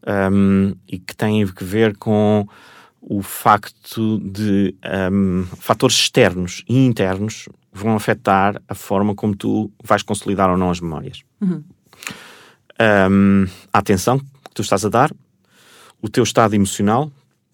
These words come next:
Speaker 1: se aquilo envolve uma emoção forte ou não,
Speaker 2: Uhum.
Speaker 1: ehm, o facto de aquilo encaixar ou não em conhecimento prévio que tu já tens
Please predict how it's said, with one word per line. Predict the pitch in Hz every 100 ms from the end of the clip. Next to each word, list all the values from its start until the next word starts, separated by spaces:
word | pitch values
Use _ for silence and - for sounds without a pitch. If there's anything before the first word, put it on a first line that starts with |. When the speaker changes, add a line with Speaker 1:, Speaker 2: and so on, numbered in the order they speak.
| -
Speaker 1:
se | - -
aquilo | 160 151 147
envolve | 127 123 110 143 127 92 90 67
uma | 117 110
emoção | 104 -
forte | 95 107 120 - -
ou | 98
não, | 104 143 - _ _ _ 190
Speaker 2:
Uhum. | 175 156 147
Speaker 1:
ehm, | 117 113 110 110 110 113 -
o | 127
facto | - - 156 - - - 143 139
de | 101 127 127 127 120
aquilo | 117 - 123 117 113 113 - - - -
encaixar | 143 147 143 131 - 131 123 95 92 - _
ou | 127 120
não | 123 123 110 98
em | 117 117
conhecimento | 131 110 120 110 -
prévio | 110 101 98
que | -
tu | 107
já | 92
tens | 90 90 113 -